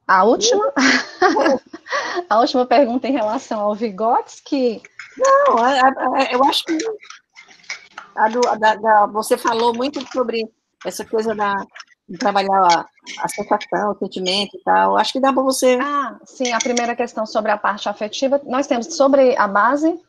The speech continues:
Speaker 1: nacional
Speaker 2: Sobre a
Speaker 1: curricular,
Speaker 2: base, sobre a
Speaker 1: né,
Speaker 2: base.
Speaker 1: nós, que apresenta, eu
Speaker 2: Isso.
Speaker 1: acho que,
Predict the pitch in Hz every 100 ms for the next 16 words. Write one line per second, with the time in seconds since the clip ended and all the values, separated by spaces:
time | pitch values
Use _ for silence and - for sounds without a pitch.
0 | _ _ - 214 233 214 202 208 196 208
1 | 220 208 208 214 233 226 254 - - 185
2 | 214 190 233 226 208 - - - - -
3 | - - 180 220 220 226 214 208 196 190
4 | 202 - - 202 175 175